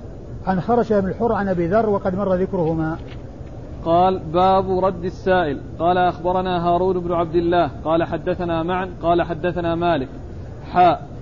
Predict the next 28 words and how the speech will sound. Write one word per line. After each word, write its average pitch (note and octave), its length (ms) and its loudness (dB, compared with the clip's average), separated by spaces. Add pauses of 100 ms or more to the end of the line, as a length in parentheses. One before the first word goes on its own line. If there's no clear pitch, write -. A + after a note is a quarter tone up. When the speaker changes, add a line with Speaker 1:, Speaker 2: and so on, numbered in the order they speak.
(140)
Speaker 2:
وأخبرنا F3 600 2
قتيبة F#3 420 0
بن F3 240 -4
سعيد E3+ 480 0
عن D#3+ 240 -4
مالك F#3 380 0
عن E3 180 -2
زيد F#3 200 2
بن E3 140 -2
أسلم F#3 520 -2
عن E3 180 -4
ابن F3+ 240 -4
بجيد E3+ 420 2 (100)
الأنصاري E3 680 0 (380)
عن F3+ 180 -2
جدته F3 640 0
رضي F3+ 240 0
الله F3 400 2
عنها D#3+ 440 -2
أن F3+ 140 -4
رسول F3+ 380 0
الله F3+ 400 2
صلى F3 280 0
الله F3+ 380 2
عليه E3+ 340 2
وآله F3 420 2
وسلم F3 520 -2
قال: E3+ 320 4